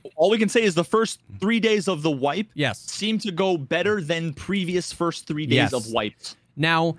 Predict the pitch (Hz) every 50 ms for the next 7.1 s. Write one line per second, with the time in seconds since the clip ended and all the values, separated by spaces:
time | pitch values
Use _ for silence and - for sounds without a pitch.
0 | - _ - 165 156 - 147 143 180 190 196 175 156 - - - - - - 123
1 | 127 151 240 339 359 - - - 147 139 123 120 113 120 123 123 127 131 123 -
2 | - 135 127 120 113 120 131 147 147 - - - 143 139 147 147 139 131 117 131
3 | 131 135 123 - 139 123 123 123 123 - - - 147 143 139 135 131 127 123 127
4 | 127 127 - - - - 131 117 113 - 131 117 - - - 131 131 127 117 127
5 | 127 123 120 - - - 131 127 127 120 120 120 113 110 107 - - - - -
6 | 135 175 233 233 147 110 113 143 180 190 - _ _ _ _ _ - 135 120 151
7 | 160 170